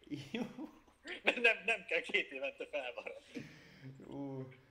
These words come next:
Speaker 1: ez most kicsit olyan volt, mint a hordós, tudod, Balázs? De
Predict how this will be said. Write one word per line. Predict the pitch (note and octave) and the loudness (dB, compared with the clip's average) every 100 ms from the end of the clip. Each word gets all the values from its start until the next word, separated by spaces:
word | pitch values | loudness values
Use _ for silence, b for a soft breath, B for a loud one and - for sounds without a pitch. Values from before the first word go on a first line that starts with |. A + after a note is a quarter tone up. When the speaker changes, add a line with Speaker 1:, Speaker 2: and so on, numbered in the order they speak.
| - | -10
Speaker 1:
ez | C3 C3 | -6 -4
most | C#3 | -6
kicsit | C#3 F#3 D3 | -6 -8 -2
olyan | D3 C3 A2 | 4 4 2
volt, | A2 | -2
mint | A#2 A2 | -4 -4
a | |
hordós, | A#2 A#2+ A2 F#2 F#2 - | 0 0 0 -4 -8 -8
tudod, | G#2+ F#2+ | -6 -4
Balázs? | F#2 F2+ F2 G2+ G#2+ | -4 -4 -6 -10 -12
De | - | -18